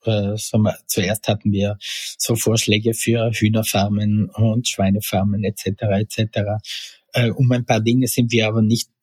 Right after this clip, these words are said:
drum herum gekommen. Ja, die ethische Debatte würde jetzt wahrscheinlich ein zusätzliches Podcast füllen, aber, äh, wir brauchen Proteinlieferanten in der Stadt, ja. Und da, wo wir uns noch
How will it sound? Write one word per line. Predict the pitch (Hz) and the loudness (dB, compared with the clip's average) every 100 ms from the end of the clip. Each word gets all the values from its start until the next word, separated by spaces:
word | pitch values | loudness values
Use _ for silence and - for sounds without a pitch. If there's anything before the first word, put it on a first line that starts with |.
| - | -6
drum | - 113 | -2 2
herum | 107 113 | 2 0
gekommen. | 117 - 113 104 104 | -2 0 0 0 0
Ja, | 98 | 0
die | 107 107 98 | 0 0 2
ethische | 110 110 113 - 110 | 0 0 -2 0 0
Debatte | 101 98 104 - 107 | 0 -2 -4 -4 -2
würde | 101 104 | -2 -2
jetzt | 104 - | -6 -4
wahrscheinlich | 107 107 101 - | -4 0 0 0
ein | 101 | -4
zusätzliches | - 113 107 98 107 107 - | -2 -2 -4 -8 -6 -4 -4
Podcast | 104 113 - 104 - | -6 -6 -2 -4 -4
füllen, | - 104 104 | -4 0 0
aber, | 98 101 107 - - - _ _ | 0 -2 -2 -6 -12 -12 _ _
äh, | 120 113 110 110 - - - - | 0 0 0 -4 -12 -18 -16 -2
wir | 117 | -2
brauchen | - 110 107 131 | 0 0 2 0
Proteinlieferanten | - 117 117 117 131 120 113 107 95 98 104 | 0 0 2 2 2 2 0 0 0 0 0
in | 95 | 2
der | 98 | 2
Stadt, | 95 - 85 - - - | 0 0 -2 -4 -12 -2
ja. | 98 110 101 | 0 2 0
Und | 110 107 | -2 0
da, | 107 | 0
wo | 110 107 | 0 0
wir | 110 101 | 0 2
uns | 107 - | 0 0
noch | 110 - | 0 0